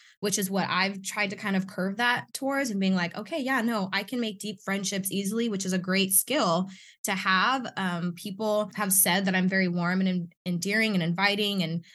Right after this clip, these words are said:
fun and all of that. But also, again, the flip side is that I have to make sure that I keep my little,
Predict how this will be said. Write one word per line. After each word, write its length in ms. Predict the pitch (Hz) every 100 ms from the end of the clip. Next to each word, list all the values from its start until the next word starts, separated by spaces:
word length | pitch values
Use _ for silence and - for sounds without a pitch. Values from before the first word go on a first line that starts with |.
| -
fun 340 | - - 220 214
and 80 | 190
all 140 | 185
of 60 | 185
that. 240 | 269 214
But 220 | 190 170 -
also, 460 | 180 190 - 185 170
again, 360 | 165 170 160 165
the 60 |
flip 280 | 165 180 175
side 360 | - 165 156 139
is 160 | 170
that 120 | 170
I 60 | 151
have 200 | 170 165
to 100 | -
make 200 | 175 165
sure 200 | - 185
that 120 | 170
I 60 | 156
keep 340 | 156 - 175
my 180 | 185 165
little, 400 | 160 170 165 165